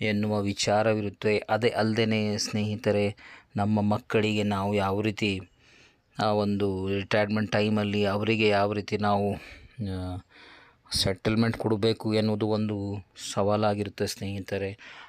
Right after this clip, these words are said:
ಅದನ್ನೆಲ್ಲ ಮನಗಂಡು ನಮ್ಮ ಭಾರತ ದೇಶದ ಸರ್ಕಾರ ಎನ್ ಪಿ ಎಸ್ ವಾತ್ಸಲ್ಯ ಎನ್ನುವಂತಹ ಒಂದು ಸ್ಕೀಮನ್ನು, ಆ, ಜಾರಿ ಮಾಡಿದೆ ಸ್ನೇಹಿತರೆ. ಇದು ಒಂದು ಸುಸುದ್ದಿ, ಸು-,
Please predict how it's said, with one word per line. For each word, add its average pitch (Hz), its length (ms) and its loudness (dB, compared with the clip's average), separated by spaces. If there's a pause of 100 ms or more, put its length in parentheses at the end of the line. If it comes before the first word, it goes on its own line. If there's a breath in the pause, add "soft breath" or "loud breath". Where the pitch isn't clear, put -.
(120 loud breath)
ಅದನ್ನೆಲ್ಲ 120 540 4
ಮನಗಂಡು 110 720 2
ನಮ್ಮ 104 360 0
ಭಾರತ 104 420 2
ದೇಶದ 104 480 2
ಸರ್ಕಾರ 104 580 0 (760 loud breath)
ಎನ್ 110 300 0
ಪಿ 120 220 0
ಎಸ್ - 420 0
ವಾತ್ಸಲ್ಯ 113 600 -2
ಎನ್ನುವಂತಹ 107 580 -2
ಒಂದು 98 340 -4
ಸ್ಕೀಮನ್ನು, 101 920 0 (480 loud breath)
ಆ, 95 180 0
ಜಾರಿ 101 380 2
ಮಾಡಿದೆ 98 420 0
ಸ್ನೇಹಿತರೆ. 95 680 -4
ಇದು 95 160 -4
ಒಂದು 104 320 -2
ಸುಸುದ್ದಿ, 107 840 0
ಸು-, - 220 -4